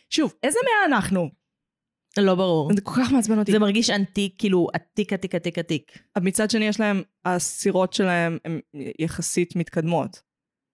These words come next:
Speaker 1: יש שם הסירה של הפיראטים שהם קוקוסים, זה שזה באופן מובהק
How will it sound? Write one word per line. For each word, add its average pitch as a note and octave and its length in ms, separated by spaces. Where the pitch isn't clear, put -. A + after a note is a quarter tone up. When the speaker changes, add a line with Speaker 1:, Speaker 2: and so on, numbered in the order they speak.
Speaker 1:
יש F#3+ 80
שם F#3 320
הסירה F3+ 360
של A#3+ 140
הפיראטים F3+ 600
שהם D#3 180
קוקוסים, G#3 680
זה C#3+ 280
שזה C3+ 260
באופן D#3 380
מובהק D3 680